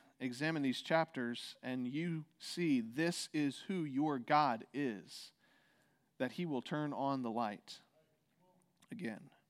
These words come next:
Since last September, we have been studying the book of Exodus in order to find God's answer to the question asked by Pharaoh,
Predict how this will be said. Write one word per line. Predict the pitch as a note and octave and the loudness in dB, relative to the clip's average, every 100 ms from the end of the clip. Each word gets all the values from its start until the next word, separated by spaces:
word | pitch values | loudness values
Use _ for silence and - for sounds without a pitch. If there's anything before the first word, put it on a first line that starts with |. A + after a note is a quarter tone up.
| _ _ _ _ _ _ _ _ _ _ - | _ _ _ _ _ _ _ _ _ _ -10
Since | C#3+ C3+ | -6 0
last | D3 D3+ C#3+ | 6 6 6
September, | D3 - D3 C#3+ C3+ | -2 -2 -2 0 0
we | A#2+ C3 | 2 0
have | B2+ B2+ | 2 0
been | C3 A#2+ | 0 -4
studying | - D3 C#3 B2+ | 0 2 2 0
the | |
book | B2 C#3+ | -2 -4
of | B2 | 0
Exodus | C3+ - D3 C#3 C3+ | 0 0 -2 0 -2
in | A#2 | -4
order | B2 C3+ B2 | -2 -2 -2
to | |
find | A#2+ D3 C#3+ D3 C3+ | -2 2 2 0 6
God's | C#3 D3 C#3+ | 8 8 4
answer | C#3+ D3+ D3 C3+ | 0 -2 0 -4
to | - C#3+ | -2 -2
the | C3 | 2
question | - D#3+ - D3+ B2+ | 6 6 6 -2 4
asked | D3 D#3 - | 4 4 6
by | D3 C#3+ C3+ - - - | 8 8 6 0 -20 -18
Pharaoh, | - E3+ F3+ C#3+ C3 C3 C#3+ | 2 8 10 10 8 6 4